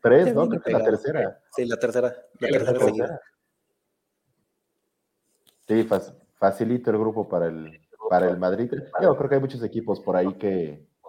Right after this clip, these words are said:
Speaker 1: pues, van de paseo, ¿no? Ahí a la, a
Speaker 2: Sí.
Speaker 1: la Champions. Por
Speaker 2: El
Speaker 1: ahí.
Speaker 2: grupo
Speaker 3: En,
Speaker 2: que
Speaker 3: en la Champions, acuérdense que hay que ganarla todo. O sea, es que,
Speaker 2: Sí.
Speaker 3: digo, yo invitaba hace rato que los mismos que hablan ahorita del,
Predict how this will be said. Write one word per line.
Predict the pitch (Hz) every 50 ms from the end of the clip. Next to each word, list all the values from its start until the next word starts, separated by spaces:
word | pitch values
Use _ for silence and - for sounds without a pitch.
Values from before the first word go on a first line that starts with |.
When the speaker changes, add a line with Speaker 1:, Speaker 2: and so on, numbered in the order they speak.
| - _ - - - _ _ _
Speaker 1:
pues, | - 92 85
van | 98 98
de | 104 107
paseo, | - - 80 - - 87 87 82 80
¿no? | 76 90 110 113
Ahí | 92 85 82 85
a |
la, | 82 80 76 71 73 - _ -
a | 80
Speaker 2:
Sí. | - -
Speaker 1:
la | 78 78
Champions. | - - 85 85 82 - 82 76 76 76 - - -
Por | 82 -
Speaker 2:
El | 85
Speaker 1:
ahí. | -
Speaker 2:
grupo | 143 147 147 - 190 196 190 180 - - - 170 165 165
Speaker 3:
En, | 165 160
Speaker 2:
que | 160 160 165 165 160
Speaker 3:
en | 160 156 156
la | 160 156
Champions, | 160 180 196 196 190 190 180 170 156 160 - - - - _ _ - -
acuérdense | - 131 - 151 165 156 151 151 123 120
que | - 139
hay | 147 143
que | 143 147 143 - _ _ _ _ _ _
ganarla | - 120 127 147 143 139 135 -
todo. | - 151 139 135 127
O | 123
sea, | - 143 143 143 143 143 143 143
es | 143 143 139
que, | - 160 156 151 143 - -
Speaker 2:
Sí. | - 120 110 113 - _ - - _ _ _ _
Speaker 3:
digo, | - - 156 156 156 147 143 143 - - - - _ _ _ _ _ _
yo | - -
invitaba | 151 151 156 143 151 160 160 156 147 139 - _ _ _ _ _ _ _
hace | - - 151
rato | 156 156 151 147 147
que | - 135
los | 127 120 -
mismos | 147 147 156 147 143
que | - 139
hablan | 147 147 147 139
ahorita | 131 131 151 156 147 - 139 139
del, | - - -